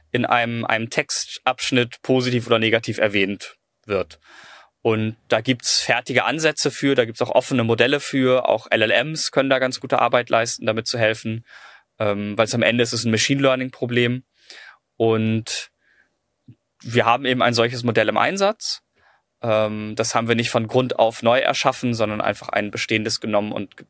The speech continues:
bisschen gefeintuned für unseren Use Case. Und das sagt dir im Prinzip über diese Chats hinweg, wie positiv oder negativ wird deine Marke erwähnt. In Isolation ist das relativ egal,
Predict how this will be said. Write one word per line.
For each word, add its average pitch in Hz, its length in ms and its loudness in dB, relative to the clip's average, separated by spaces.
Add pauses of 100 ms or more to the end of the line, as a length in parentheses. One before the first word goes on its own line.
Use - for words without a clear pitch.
bisschen 110 280 -4
gefeintuned 120 640 -2
für - 100 -10
unseren 107 220 -4
Use 135 200 -4
Case. 143 380 0 (720)
Und 113 460 0
das 110 260 0
sagt 117 300 2
dir 160 80 4
im 135 80 2
Prinzip 127 600 -2
über 131 240 0
diese 117 220 -2
Chats - 320 0
hinweg, 135 560 0 (420)
wie 123 160 -2
positiv 123 540 0
oder 117 120 2
negativ 107 460 0
wird 110 120 -2
deine 104 160 2
Marke 104 340 0
erwähnt. - 480 -10 (600)
In 143 200 2
Isolation 175 1080 2 (100)
ist 160 200 -2
das 147 160 2
relativ 143 440 0
egal, 101 560 0